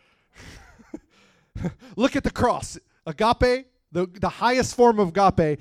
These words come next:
literally they had to make a word called excruciating to describe it. "But perfect love casts out fear." Perfect agape removes all fear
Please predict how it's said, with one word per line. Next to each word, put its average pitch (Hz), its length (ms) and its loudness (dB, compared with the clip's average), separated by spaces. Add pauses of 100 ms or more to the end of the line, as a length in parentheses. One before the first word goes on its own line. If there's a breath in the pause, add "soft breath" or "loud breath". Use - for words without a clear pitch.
(160 loud breath)
literally 190 320 0
they 175 120 -4
had 165 160 -6
to 165 40 -8
make 165 180 -8
a 165 60 -6
word 151 240 -4
called 143 300 -4
excruciating 123 720 -18 (240)
to 151 80 -12
describe 127 360 -10
it. - 120 -18 (1700)
"But 175 340 -2
perfect 220 420 -2
love 170 400 -2
casts 170 400 -10
out 151 280 -10
fear." 123 400 -10
Perfect 180 360 -8
agape 143 560 -8
removes 139 400 -8
all 151 160 -4
fear 131 360 -14